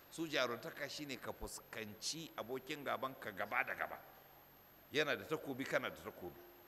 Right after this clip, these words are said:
Yana sara, kana kai, kana noƙewa, kai masa sara. To in ka kashe shi, ka yi jaruntaka. Shi ma in an,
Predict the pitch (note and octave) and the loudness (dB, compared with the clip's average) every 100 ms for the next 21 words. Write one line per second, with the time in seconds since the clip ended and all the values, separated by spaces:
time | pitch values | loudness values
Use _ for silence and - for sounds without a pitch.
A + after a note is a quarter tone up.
0 | - - - - - - - - - D3+ | -20 -20 -20 -20 -20 -20 -20 -10 2 4
1 | C#3+ - C#3 C#3+ C#3+ E3 C3+ A#2 C3+ A2+ | 4 4 6 6 6 4 4 2 0 2
2 | D3 C3+ B2+ C3+ A#2 A2+ B2+ C3+ C3+ A2+ | 2 2 0 0 4 4 4 2 2 2
3 | G#2 G2+ - - C#3+ D3 D#3+ - D3 - | 4 4 2 -4 -2 0 0 0 -2 -2
4 | - C3 B2 G#2 G2+ G#2+ A#2 F#2 - - | 2 4 4 2 0 -4 -8 -8 -10 -8
5 | - F#3 G3 F#3 - G3 - G3 | -2 0 2 2 0 0 2 2